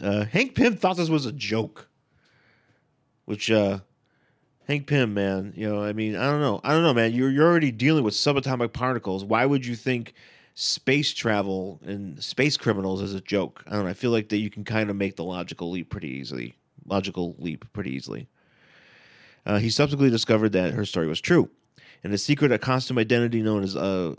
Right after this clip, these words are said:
as the original Ant-Man, Pym went to investigate the scene of Vernon Van Dyne's death. Blah, blah, blah. Jesus Christ, we're gonna talk about this a lot, aren't we? Um, so he went there.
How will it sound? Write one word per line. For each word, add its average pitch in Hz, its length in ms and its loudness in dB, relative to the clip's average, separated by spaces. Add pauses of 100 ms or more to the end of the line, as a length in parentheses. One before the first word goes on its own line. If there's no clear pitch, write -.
as 92 260 -2
the 92 80 -2
original 120 360 2
Ant-Man, 123 600 2
Pym 135 180 0
went 123 160 0
to 117 100 0
investigate 104 600 0
the 92 80 -10
scene 98 520 -2
of 85 200 -6
Vernon 95 380 -4
Van 76 240 -6
Dyne's 67 300 -10
death. 101 280 0
Blah, 110 200 4
blah, 90 100 0
blah. 78 140 -10
Jesus 92 260 -6
Christ, - 200 -14
we're 92 60 -10
gonna 82 80 -8
talk 82 200 -8
about 67 180 -6
this 71 140 -8
a - 40 -8
lot, 67 220 -4
aren't 69 180 -6
we? 69 160 -8 (840)
Um, 98 540 2 (1600)
so - 180 -2
he 95 200 -2
went 113 280 0
there. 104 600 4